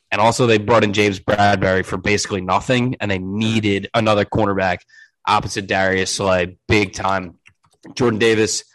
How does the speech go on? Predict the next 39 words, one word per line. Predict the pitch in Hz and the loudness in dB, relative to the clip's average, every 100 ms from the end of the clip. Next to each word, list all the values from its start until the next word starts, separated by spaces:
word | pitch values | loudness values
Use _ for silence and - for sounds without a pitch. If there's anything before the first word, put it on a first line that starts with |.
| _ - | _ -16
Nakobe | 110 123 117 110 | -6 0 0 2
Dean | 110 107 | 2 0
in | 104 | 0
the | |
draft, | 95 104 104 98 - - _ | -2 0 2 0 -2 -18 _
big | - 131 | -2 0
culture | 135 127 120 | 0 0 2
guys | 113 113 - | 2 2 0
to | - - | -2 0
add | 107 107 104 - - - _ _ | 4 4 2 -2 -18 -20 _ _
to | - 113 98 - - _ _ _ - | -2 0 -2 -6 -18 _ _ _ -10
an | 104 | 0
already | 117 123 117 | 4 4 4
existing | 107 101 113 - 117 107 | 0 -2 -4 -2 -2 -4
culture | - 110 107 117 107 | -2 -2 0 0 0
of | 104 - | -2 -8
toughness | - 117 107 - 117 - - | -4 -2 -2 -2 -2 -2 -6
and | 107 | -8
violence, | 98 98 104 110 113 107 - _ - _ | -2 2 4 4 2 -2 -8 _ -20 _
um, | 98 95 90 90 - _ | -2 -2 -2 -6 -16 _
in | 104 | -8
this | 101 92 | -6 -6
Eagles | 104 104 104 92 | -4 -2 -2 -2
locker | 98 95 98 | 0 0 0
room. | 107 104 104 _ _ - | -4 -6 -10 _ _ -6
I | |
really | 101 95 98 92 | -4 -2 -2 -2
like | 92 | -4
the | 98 | -4
Eagles, | 92 92 95 90 - - - - | -6 -6 -8 -8 -12 -20 -18 -2
um, | 98 95 87 90 92 _ _ _ _ _ _ | 2 2 2 -4 -14 _ _ _ _ _ _
to | - 117 | -8 0
make | 120 123 | 2 2
the | |
playoffs, | 117 117 120 110 101 | 2 4 4 4 0
to | - | -2
win | 107 113 | 0 0
this | 104 | 0
division. | - 104 107 101 104 98 | -2 0 2 2 0 0